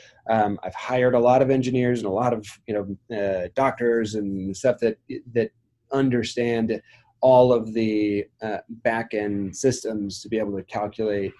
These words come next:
um, production estimates accurately, all of that. But that's kind of, we're coming at this from the kitchen, you know, that kitchen table conversation, how we continue to drive that to be the most efficient and productive with the highest conversion rates possible.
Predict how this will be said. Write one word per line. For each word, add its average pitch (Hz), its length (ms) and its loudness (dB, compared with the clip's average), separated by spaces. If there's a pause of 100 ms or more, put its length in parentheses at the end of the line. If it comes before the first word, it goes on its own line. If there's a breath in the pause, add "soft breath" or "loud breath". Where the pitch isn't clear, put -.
(140)
um, 92 340 -8
production 107 460 -4
estimates 101 500 -6
accurately, 117 500 -2
all 110 160 2
of 101 120 -4
that. 135 300 4 (360 loud breath)
But 123 80 -2
that's 170 180 6
kind 185 160 2
of, 139 60 0
we're 135 240 -2
coming 170 260 2
at 143 120 2
this 131 120 2
from 127 200 -2
the 113 80 0
kitchen, 117 500 -6 (200)
you 113 140 -2
know, 104 120 -2
that - 120 -8
kitchen 113 300 -8
table 104 260 -4
conversation, 101 680 -4
how 95 220 -4
we 104 100 0
continue 110 460 -4
to 98 60 -4
drive 101 460 -2 (380 loud breath)
that 117 320 2
to 127 120 -2
be 120 140 0
the 110 120 0
most 107 300 -2
efficient 135 680 0
and 110 180 -4
productive 120 640 0
with 107 140 -4
the - 80 -12
highest 139 400 -2
conversion 120 440 0
rates 107 220 0
possible. 110 800 0